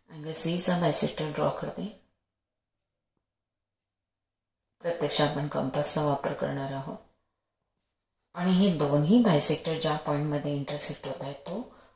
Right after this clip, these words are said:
आय असेल आणि आयपासून आपण बीसीवर perpendicular draw करायचा आहे. तो बीसीवर perpendicular draw करण्यासाठी आपण कंपासचा वापर करणार आहोत. आयएल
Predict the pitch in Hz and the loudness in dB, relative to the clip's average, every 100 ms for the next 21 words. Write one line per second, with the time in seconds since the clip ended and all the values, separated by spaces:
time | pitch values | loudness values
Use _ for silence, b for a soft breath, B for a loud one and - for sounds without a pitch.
0 | _ - 156 147 127 - - 185 - b | _ -10 -4 0 2 2 2 0 -4 b
1 | b b b b b _ _ - 180 - | b b b b b _ _ -4 -2 -2
2 | 160 180 226 190 185 165 175 - 151 - | 2 2 2 4 4 4 2 -4 -10 -10
3 | 165 170 156 147 180 165 165 143 139 - | -12 -10 -4 0 2 2 -2 -2 -4 -4
4 | 151 180 180 180 175 170 - 143 135 - | -4 -4 0 0 2 0 2 0 2 0
5 | 160 - B B B B _ 185 170 165 | 0 -2 B B B B _ -10 -2 2
6 | 180 175 185 170 - 170 175 - 170 170 | 2 4 2 0 -2 -2 -4 -4 0 2
7 | 151 147 170 160 160 175 165 151 - - | 6 4 6 2 4 4 2 -4 -6 -18
8 | _ _ _ _ _ _ _ _ _ _ | _ _ _ _ _ _ _ _ _ _
9 | _ _ _ _ _ _ _ _ - 165 | _ _ _ _ _ _ _ _ -16 -12
10 | 165 165 147 156 - 160 147 - 147 - | -4 -2 0 4 6 6 4 2 0 2
11 | 135 135 135 131 180 - - b b b | 0 0 0 -2 -2 -6 -12 b b b
12 | b _ _ 175 180 180 - 190 220 | b _ _ -6 -2 -2 -2 2 2